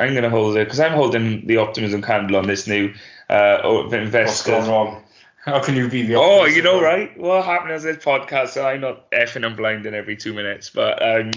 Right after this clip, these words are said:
Speaker 1: I'm looking at the way the club has handled itself during the summer and how they've gone about their business very quietly under the radar. People are finding about names when it's already done, which is very unlike us.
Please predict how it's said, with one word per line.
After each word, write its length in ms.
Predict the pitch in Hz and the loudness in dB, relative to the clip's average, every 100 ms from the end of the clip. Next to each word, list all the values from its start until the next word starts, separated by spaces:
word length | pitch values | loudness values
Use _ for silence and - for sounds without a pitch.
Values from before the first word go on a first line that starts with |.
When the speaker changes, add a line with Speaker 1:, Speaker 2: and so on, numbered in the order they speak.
| - | -6
Speaker 1:
I'm 360 | 113 107 110 113 | -6 -6 -10 -6
looking 280 | 131 143 120 | -4 -2 -4
at 120 | - | -4
the 80 | 113 | -2
way 260 | 117 110 104 | 0 0 -4
the 100 | 104 | -4
club 240 | 123 101 | -2 -2
has 120 | 101 | -2
handled 280 | 117 104 101 | -4 -4 -4
itself 340 | 87 110 98 | -4 -4 -4
during 160 | 104 101 | -4 -6
the 80 | 104 | -4
summer 260 | 101 104 | -4 -2
and 80 | 110 | -2
how 140 | 113 104 | -2 -2
they've 160 | 107 | -2
gone 180 | 120 107 | 0 0
about 160 | 104 73 | 0 -2
their 140 | 95 | 0
business 420 | 110 104 110 110 - - - | 0 0 0 -2 -6 -18 -12
very 420 | 107 117 123 117 | -2 2 2 0
quietly 460 | 120 107 104 113 117 | 0 -2 -2 -2 -2
under 240 | 113 113 | -2 -4
the 100 | 113 | -2
radar. 640 | 110 110 107 110 110 110 - - _ | 0 0 0 0 0 -2 -6 -16 _
People 260 | - 123 117 | -8 -4 -2
are 40 | |
finding 260 | 113 113 110 | 0 0 0
about 220 | 107 - | -2 -2
names 340 | 113 107 104 117 | -4 -4 -6 -2
when 140 | 107 | -2
it's 140 | 104 | -2
already 320 | 120 107 107 104 | -2 -2 -4 -2
done, 400 | 107 110 110 - - - - | 0 0 -4 -10 -20 -18 -4
which 200 | 110 120 | -2 0
is 160 | 110 | 0
very 240 | 110 117 107 | 2 2 2
unlike 340 | 104 101 98 | 0 -4 -2
us. 420 | 107 101 - - | -4 -4 -8 -10